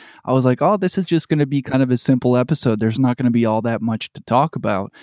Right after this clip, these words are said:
You know, like, whenever he was just going up through the mountain and like, "Oh, I think this is it, kid. It's Tython. Give me the ball. Let's go up here. Let's sit you on the rock." And then all of a sudden you hear a ship. And then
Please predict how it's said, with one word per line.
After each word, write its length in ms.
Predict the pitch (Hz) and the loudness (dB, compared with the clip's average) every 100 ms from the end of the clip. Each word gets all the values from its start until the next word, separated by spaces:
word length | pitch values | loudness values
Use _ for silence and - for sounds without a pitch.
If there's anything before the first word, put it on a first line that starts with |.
| - - | -20 -8
You 120 | - 123 | 0 2
know, 200 | 120 127 | 4 4
like, 240 | 127 120 | 2 2
whenever 280 | 131 127 123 | 0 2 2
he 80 | 131 | 2
was 180 | 123 | 0
just 220 | - 127 - | 0 -2 2
going 260 | 135 135 | 4 4
up 160 | 131 - | 2 2
through 160 | 139 | 0
the 80 | 127 | 2
mountain 680 | 123 131 131 139 131 127 127 | 2 2 2 2 2 2 0
and 160 | 120 | 0
like, 240 | 110 107 123 | -2 -6 -6
"Oh, 200 | 160 156 | -4 -4
I 80 | 123 | -4
think 220 | 143 143 | -4 -6
this 160 | 156 - | -6 -6
is 140 | 147 | -4
it, 200 | 175 175 | -4 -4
kid. 360 | - 135 147 143 _ _ | -2 0 0 -4 _ _
It's 200 | 113 - | -8 -6
Tython. 640 | - 165 175 147 143 143 139 _ _ _ _ | -2 -2 0 0 0 0 -4 _ _ _ _
Give 120 | 120 | 0
me 100 | 120 | 2
the 100 | 151 | 2
ball. 500 | 156 175 165 151 147 _ _ - | 2 2 4 2 -2 _ _ -8
Let's 180 | 123 | -8
go 200 | - 160 | -2 2
up 180 | 170 160 | 2 2
here. 300 | 139 135 139 - | 0 -2 -2 -6
Let's 200 | 120 - | -8 -8
sit 240 | - 127 - | -4 -4 -2
you 80 | 151 | -2
on 140 | 151 | -2
the 60 | 151 | -2
rock." 460 | 190 170 151 - _ _ _ _ | 0 0 -2 -6 _ _ _ _
And 80 | 139 | 2
then 100 | 147 | 4
all 140 | 147 | 4
of 80 | 147 | 2
a 20 | |
sudden 220 | - 135 | 0 -2
you 100 | 135 | 0
hear 260 | 123 127 123 | 0 0 -2
a 60 | 110 | -4
ship. 440 | - 120 95 - - _ _ _ _ _ _ - | -2 -2 -2 -10 -20 _ _ _ _ _ _ -4
And 160 | 131 | -2
then 420 | 127 120 117 120 | 0 0 -4 -8